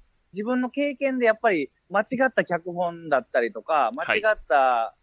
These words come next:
Speaker 1: 演出でも、成立させちゃう力があるんですよね。
Speaker 2: あ、なるほど。
Speaker 1: それが怖くて、で、ちょっとでも違和感を感じたらもう、もう一回っていう、もう一慶さんに関してはもうほんま十テイク、二十テイク、
Speaker 2: おー。
Speaker 1: ちょっとでも一慶集が残ってたら、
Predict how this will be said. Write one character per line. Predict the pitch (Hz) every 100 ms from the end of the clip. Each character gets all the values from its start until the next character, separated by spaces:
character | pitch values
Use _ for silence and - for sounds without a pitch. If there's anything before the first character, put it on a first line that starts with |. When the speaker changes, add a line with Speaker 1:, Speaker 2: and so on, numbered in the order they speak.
| -
Speaker 1:
演 | 170 180
出 | 156 170
で | 156 139
も、 | 156 180 110 - _ _
成 | - 285 285
立 | 262 262
さ | 247 226
せ |
ち | - 233
ゃ |
う | 214
力 | - 180 131
が | 117
あ |
る | 117
ん |
で | -
す |
よ | 92
ね。 | 170
Speaker 2:
あ、 | 147 127 -
な | 131 143
る | 131
ほ |
ど。 | 113 87 - _
Speaker 1:
そ | -
れ | 302
が | 311 285
怖 | 240 254 -
く | -
て、 | - 120 87 - _ -
で、 |
ち | 202
ょ | 311
っ | -
と | 269
で |
も | 254 196
違 | 190
和 | 196
感 | - 170 135
を |
感 | - 156 151
じ | 143
た | 190
ら | 214
も | 156 131 123
う、 |
も | 127
う | 147
一 |
回 | - 143 143
っ |
て | _ 123
い | 120
う、 |
も | 117 139
う | 180
一 | 233 -
慶 | 311 294
さ | 190
ん |
に | 156
関 | 160 139
し |
て |
は | 120
も | 117 110 110
う | 151
ほ |
ん | 160
ま | 139
十 | 131
テ | - 156
イ | 139
ク、 | 139 135 - _
二 | - 131
十 |
テ | 131 131 135
イ |
ク、 |
Speaker 2:
お | 135 143 143 143 139 131 123 117 104 92 85
ー。 | _
Speaker 1:
ち | 262
ょ |
っ | 240
と | 247
で | 233
も | 180
一 | 160
慶 | - 180
集 | 151 135
が | 120
残 | 135 156
っ | -
て | 175
た | 226
ら、 | 240 185